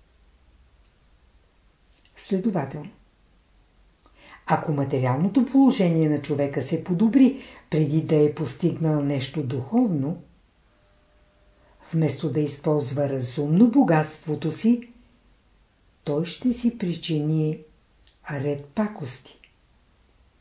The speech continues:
Ако е ученик, ще напусне училището си,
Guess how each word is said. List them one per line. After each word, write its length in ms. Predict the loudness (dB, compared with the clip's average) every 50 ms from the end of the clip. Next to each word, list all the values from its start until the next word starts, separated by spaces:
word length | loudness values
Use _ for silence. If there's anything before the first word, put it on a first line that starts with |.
| _ _ _ _ _ _ _ _ _ _ _ -14 -4
Ако 280 | -4 -4 2 6 6
е 80 | 8 8
ученик, 520 | 6 4 2 0 0 2 2 2 0 -2
ще 200 | -4 0 2 4
напусне 440 | 4 4 2 0 -6 -6 -4 0 0
училището 680 | 0 0 2 2 4 4 4 2 0 -2 -4 -4 -4 -6
си, 240 | -6 -6 -8 -10 -12